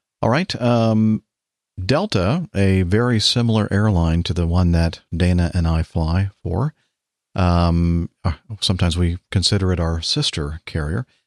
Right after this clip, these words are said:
Apparently they had a really, really good year, uh, as far as profits are concerned, and, uh, they paid out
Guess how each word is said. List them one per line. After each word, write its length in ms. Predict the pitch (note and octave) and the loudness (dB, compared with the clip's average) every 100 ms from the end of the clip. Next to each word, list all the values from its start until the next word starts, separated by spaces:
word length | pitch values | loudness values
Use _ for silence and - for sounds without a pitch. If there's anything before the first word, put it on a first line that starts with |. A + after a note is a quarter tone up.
| _ _ | _ _
Apparently 280 | B2+ B2+ A2+ | -2 2 2
they 140 | A#2 | 2
had 140 | A2 A2+ | 2 2
a 80 | G2 | 2
really, 460 | G2+ B2+ C3 A#2+ | 2 2 2 2
really 220 | A2+ A#2 | 2 2
good 180 | A2 A2 | 2 2
year, 380 | G#2+ A2+ C3+ E3 | 2 2 2 0
uh, 320 | G2 F#2+ F#2+ | 0 2 2
as 100 | F2+ | 0
far 180 | - F#2+ | 0 -2
as 120 | F2 | -2
profits 440 | - B2 B2 A#2+ A2 | -2 -2 0 0 -2
are 80 | G2+ | -2
concerned, 580 | F#2 - F#2 A#2 B2+ - | -2 -2 0 -2 -4 -2
and, 460 | F#2 F2+ F2+ F2 | 0 2 0 0
uh, 140 | F2 E2 | 0 0
they 120 | F2 | -2
paid 300 | - F#2+ F2+ | 0 0 2
out 260 | F2 F2 | 0 -2